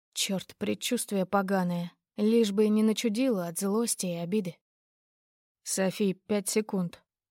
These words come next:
Чмокаю дочь в щеку и выхожу в коридор.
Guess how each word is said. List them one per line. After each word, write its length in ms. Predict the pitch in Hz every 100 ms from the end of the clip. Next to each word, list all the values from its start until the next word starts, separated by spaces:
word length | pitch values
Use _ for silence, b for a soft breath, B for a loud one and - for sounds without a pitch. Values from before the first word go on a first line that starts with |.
| _ _
Чмокаю 540 | - 220 208 196 196 190
дочь 300 | 190 190 -
в 80 | -
щеку 360 | - 226 -
и 100 | 185
выхожу 380 | 175 185 202 190
в 80 | 180
коридор. 480 | - 202 185 170 -